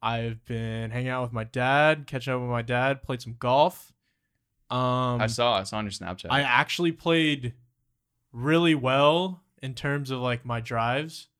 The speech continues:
Speaker 2: Mm-hmm.
Speaker 1: but every approach shot was complete shit. So it was like, I
Speaker 2: I don't know what that means.
Speaker 1: Okay, well, okay, approach shots is, like, you, you're, like, chipping up to the green, like, in, like,
Speaker 2: Oh,
Speaker 1: the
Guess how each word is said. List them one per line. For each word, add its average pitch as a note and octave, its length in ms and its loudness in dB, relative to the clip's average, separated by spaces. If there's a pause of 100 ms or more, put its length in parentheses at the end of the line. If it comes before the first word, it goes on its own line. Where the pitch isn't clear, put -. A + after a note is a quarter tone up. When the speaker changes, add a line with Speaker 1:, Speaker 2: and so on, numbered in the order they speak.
(120)
Speaker 2:
Mm-hmm. G#2+ 280 -14
Speaker 1:
but B2+ 300 -2 (120)
every C#3+ 260 0
approach C3+ 360 -2
shot A#2+ 340 0
was A#2 180 -8
complete A#2+ 440 -6
shit. A2 380 -6 (420)
So B2 640 -2 (380)
it D#3+ 60 -4
was C#3 220 -2
like, C3+ 380 0 (380)
I C#3 300 2
Speaker 2:
I G#2+ 60 -2
don't G#2 120 0
know G2 120 -2
what F#2 140 -8
that F2 160 -12
means. F2 260 -12
Speaker 1:
Okay, D3+ 340 2 (260)
well, D3+ 400 0 (240)
okay, C3+ 360 -2
approach D3 340 -2
shots C#3+ 300 0
is, B2+ 80 -10
like, C3 280 -4
you, A#2+ 160 -6
you're, B2 220 -6
like, B2 160 -4 (180)
chipping C3+ 280 -8
up B2 140 -6
to C3 60 -10
the A#2+ 80 -4
green, A2+ 400 -6
like, G#2+ 200 -6 (280)
in, A2 360 -10
like, G#2+ 160 -2
Speaker 2:
Oh, G2+ 300 2
Speaker 1:
the A#2 60 -4